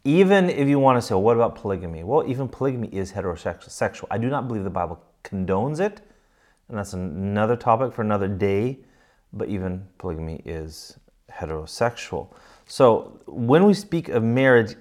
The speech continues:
in the Bible, and positive examples of marriage especially, it is always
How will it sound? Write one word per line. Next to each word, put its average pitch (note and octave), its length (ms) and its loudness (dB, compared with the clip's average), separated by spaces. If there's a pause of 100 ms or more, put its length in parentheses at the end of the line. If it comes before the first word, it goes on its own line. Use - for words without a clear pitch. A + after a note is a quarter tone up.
in C3 240 2
the A3+ 80 6
Bible, D#2+ 540 -2
and G#2 220 -6
positive F3 540 4
examples D#2+ 520 -12
of E2+ 120 -10
marriage D2+ 440 -10
especially, F3 680 -2 (460)
it C#3 100 2
is D#3+ 200 2 (160)
always D3+ 1000 2